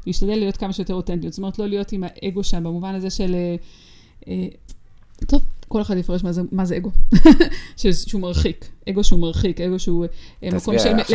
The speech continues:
Speaker 1: למשל,
Speaker 2: חייבת להסביר.
Speaker 1: למשל ריצוי, שאני אגיד משהו כי אני רוצה לרצות, כדי שזה יישמע יפה ולא בגלל ש-, שאני חושבת, למשל. או למשל, אה,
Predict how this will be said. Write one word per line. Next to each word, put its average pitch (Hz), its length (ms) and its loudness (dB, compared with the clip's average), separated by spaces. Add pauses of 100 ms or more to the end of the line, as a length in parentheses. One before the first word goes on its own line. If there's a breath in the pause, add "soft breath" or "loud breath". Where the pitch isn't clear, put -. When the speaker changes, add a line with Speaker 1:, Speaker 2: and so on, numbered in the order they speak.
Speaker 1:
למשל, - 160 6
Speaker 2:
חייבת 113 200 4
להסביר. 120 380 -4
Speaker 1:
למשל 233 360 10
ריצוי, 208 600 2 (160)
שאני 180 260 -4
אגיד 190 180 -4
משהו 202 280 8
כי 202 120 2
אני 185 100 -4
רוצה 180 260 -2
לרצות, 185 480 -2
כדי 180 200 -8
שזה 180 180 -8
יישמע 190 300 -6
יפה 226 260 2
ולא 196 160 0
בגלל 185 240 -4
ש-, 196 180 -10
שאני 175 160 -8
חושבת, 165 360 0
למשל. 175 320 -8 (520 loud breath)
או 196 120 -4
למשל, 196 360 0 (920 soft breath)
אה, 185 60 -8